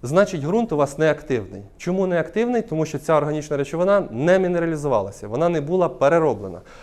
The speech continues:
А чому не була перероблена? Тому що там немає організмів, які переробляють. Або вони зайняті іншим заняттям, це також буває. Е, що я під цим маю на увазі, наводжу приклад.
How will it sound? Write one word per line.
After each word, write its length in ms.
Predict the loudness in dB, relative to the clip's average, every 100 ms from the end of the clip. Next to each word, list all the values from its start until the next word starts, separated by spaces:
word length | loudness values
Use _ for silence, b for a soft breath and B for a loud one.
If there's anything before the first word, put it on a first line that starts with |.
| B B
А 140 | 2
чому 260 | 4 2 4
не 100 | 4
була 200 | 2 2
перероблена? 480 | 2 2 0 0 -2
Тому 240 | 0 0
що 120 | 0
там 180 | 2 2
немає 260 | 4 4 4
організмів, 500 | 2 0 0 -2 -2
які 320 | -4 -4 -6
переробляють. 680 | -4 -2 0 0 -2 -2 0
Або 260 | 0 2 2
вони 280 | 0 -2 0
зайняті 540 | 2 2 0 -2 -10 B B B
іншим 420 | 2 2 2 -4 -2
заняттям, 460 | 2 2 2 -2
це 120 | -2
також 340 | 2 2 2 -2
буває. 380 | 0 0 -2 -8 B B B B -8 -6
Е, 60 |
що 160 | 0 4
я 100 | 4
під 160 | 2
цим 140 | 0 4
маю 180 | 4 4
на 120 | 4
увазі, 340 | 6 4 4
наводжу 420 | 2 2 0 -2
приклад. 380 | -2 0 -2 -6